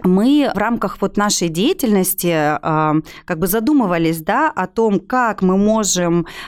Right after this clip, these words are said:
э, вот эту свою мысль вынести за рамки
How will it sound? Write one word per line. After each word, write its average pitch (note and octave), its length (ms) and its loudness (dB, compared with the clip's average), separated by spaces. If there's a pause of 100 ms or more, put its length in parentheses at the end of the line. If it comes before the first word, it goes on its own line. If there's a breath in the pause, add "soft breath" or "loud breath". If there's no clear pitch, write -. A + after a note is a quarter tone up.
э, F3+ 220 0
вот F#3+ 220 -4
эту A#3 240 -2
свою F#3 380 0
мысль F#3 760 0
вынести G#3 760 2
за G3 160 0
рамки G#3 600 0